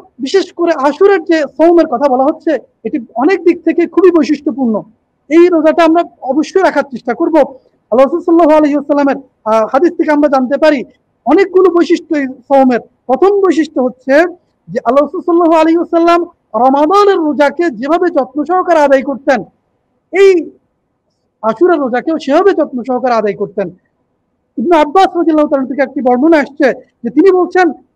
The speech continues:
"মা রাআইতুন নাবিয়্যা সাল্লাল্লাহু আলাইহি ওয়াসাল্লাম ইয়াতাহাররা সিয়ামু ইয়াওমু ফাদ্দালাহু আলা গায়রিহি ইল্লা হাযাল ইয়াওম,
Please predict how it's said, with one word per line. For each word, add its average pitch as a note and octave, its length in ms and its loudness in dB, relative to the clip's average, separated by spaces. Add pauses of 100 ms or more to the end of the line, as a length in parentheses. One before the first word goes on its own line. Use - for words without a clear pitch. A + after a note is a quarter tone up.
(360)
"মা F4+ 200 4
রাআইতুন E4+ 420 2
নাবিয়্যা D#4 300 2
সাল্লাল্লাহু D4+ 560 0
আলাইহি D4 260 0
ওয়াসাল্লাম C#4+ 680 -2 (200)
ইয়াতাহাররা E4 600 0
সিয়ামু D4+ 540 0
ইয়াওমু D4+ 460 0 (380)
ফাদ্দালাহু D4+ 520 0
আলা C4 340 2
গায়রিহি C4+ 540 0
ইল্লা C#4 200 -6
হাযাল B3 380 -4
ইয়াওম, B3 400 0